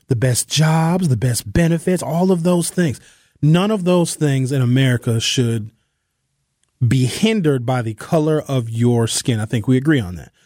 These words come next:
So there's still a lot of fighting and a lot of arguing and disagreeing that we're gonna do as we continue to make progress.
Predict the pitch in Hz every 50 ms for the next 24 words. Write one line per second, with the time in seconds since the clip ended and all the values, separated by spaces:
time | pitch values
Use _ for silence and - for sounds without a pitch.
0 | _ _ - 190 180 180 190 - - 240 220 208 190 170 165 160 - - 156 135
1 | 135 131 135 131 135 131 127 131 135 135 123 120 123 127 131 123 127 131 131 127
2 | 110 123 123 - - 120 104 123 127 131 127 123 120 110 117 120 120 127 127 131
3 | 127 117 117 120 123 127 117 139 135 107 123 127 120 - 123 - - 127 117 117
4 | 117 117 - 127 110 107 107 107 - 147 151 151 127 113 -